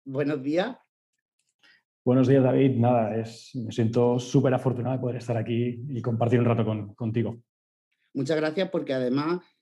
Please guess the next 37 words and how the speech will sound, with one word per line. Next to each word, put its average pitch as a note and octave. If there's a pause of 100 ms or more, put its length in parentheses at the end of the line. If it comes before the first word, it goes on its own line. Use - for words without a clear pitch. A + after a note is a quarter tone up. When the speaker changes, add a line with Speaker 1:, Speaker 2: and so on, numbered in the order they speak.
(220)
Speaker 1:
es D3
el D#3
primer E3
programa D3+
que D#3
hacemos D3+
después D3
de D3
las C#3
presentaciones D3+
y C#3+
era C#3
importante D3
tener C3
una C#3+
figura C#3+
que, B2+
que B2
aportara C3
y, A2
y F#2+
tú A#2 (480)
aportas D3
y C#3
mucho, B2
así A2+
que C#3
muchísimas B2
gracias. G#2+ (880)
Eh, E3+
se F3
me E3+
ocurrían G3 (220)
muchísimas F3+
preguntas F3+
que -
hacerte, F#3+